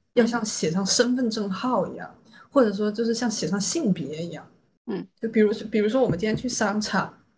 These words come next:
Speaker 2: 嗯。
Speaker 1: 注册一个饭店的会员，他就让你填一台M B T I。
Speaker 2: 啊。
Speaker 1: 它变成你的基础信息了。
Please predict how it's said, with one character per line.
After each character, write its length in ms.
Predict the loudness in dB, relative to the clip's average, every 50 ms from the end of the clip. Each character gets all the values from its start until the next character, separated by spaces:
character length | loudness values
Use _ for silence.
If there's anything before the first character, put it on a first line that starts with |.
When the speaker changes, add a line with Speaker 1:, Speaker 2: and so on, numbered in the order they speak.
| _ _ -10
Speaker 2:
嗯。 160 | -10 -10 -10 -10 -16 _ _ -10
Speaker 1:
注 220 | -4 0 2 2 2
册 260 | 2 0 0 2 0
一 120 | 0 0
个 100 | 0 -2 -2 -4 -6 -12 -8 -2
饭 220 | 0 2 2 2
店 180 | 2 0 0 0
的 80 | -2
会 240 | -2 -2 0 0 0
员， 240 | 0 -2 -4 -6 -6 -4
他 80 | 0
就 80 | 0 2
让 200 | 2 2 0 -2
你 40 | -4
填 200 | -4 -2 2 2
一 40 |
台 180 | 2 2 0 -2
M 180 | -2 -2 -2 0
B 140 | 0 2 2
T 340 | 2 0 -2 -2 0 0 -2
I。 400 | -2 -2 -4 -4 -4 -4 -6 -6 _ _ _ -6
Speaker 2:
啊。 640 | -2 0 2 4 4 2 2 0 -4 -8 -10 -12 -16 _ _ _ _ _ -18 -16 -16 -8 -2
Speaker 1:
它 80 | 0 2
变 140 | 2 2 2
成 140 | 4 2
你 80 | 2 2
的 80 | 0 0
基 380 | -2 -2 -6 -2 2 2 2 2
础 220 | 2 -2 -4 -4
信 320 | -4 -2 0 2 2 2
息 320 | 0 -2 -4 -6 -8 -8 -8
了。 160 | -10 -12 -16